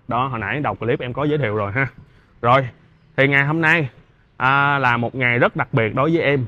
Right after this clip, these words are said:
là kênh YouTube của em đạt được mốc là sáu chục ngàn người đăng ký, cho nên em sẽ bán cái giá gọi là tri ân khách hàng, đáp lại cái tấm chân tình của anh chị.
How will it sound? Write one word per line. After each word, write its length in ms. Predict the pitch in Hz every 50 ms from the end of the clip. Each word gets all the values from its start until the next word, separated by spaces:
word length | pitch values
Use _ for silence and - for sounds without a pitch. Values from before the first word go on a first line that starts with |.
| - - _ _ -
là 380 | 107 113 113 110 113 110 110 110 - -
kênh 220 | 147 147 143 135 143
YouTube 380 | 143 135 135 139 139 135 135
của 140 | - - 151
em 280 | 139 131 127 120 104 104
đạt 200 | 107 104 104 - -
được 220 | 120 113 104 - - - -
mốc 320 | 160 165 143 - - -
là 120 | 113 98
sáu 400 | 92 - - - 147 160 208 226 220 -
chục 160 | 143 113 -
ngàn 200 | 117 110 110 110
người 200 | 107 107 101 95
đăng 140 | 107 123 127
ký, 280 | 135 156 196 220 196 - -
cho 100 | 151 139
nên 180 | 127 123 123 117
em 220 | 117 120 120 117
sẽ 240 | - - 107 98 117
bán 280 | 127 127 131 156 185 165
cái 120 | 143 143
giá 300 | 139 135 131 147 170 160
gọi 180 | 139 117 104 107
là 100 | 101 95 - -
tri 240 | 156 156 147 143 -
ân 200 | 139 139 139 131
khách 180 | 135 - -
hàng, 240 | - 120 113 - - - - - - - - - - - -
đáp 240 | 135 139 165 - -
lại 160 | 127 101 104
cái 100 | - 143
tấm 160 | 135 147 175
chân 180 | 175 - 123 117
tình 220 | - 113 98 95
của 120 | - 110 117
anh 100 | 127 113
chị. 180 | 110 98 90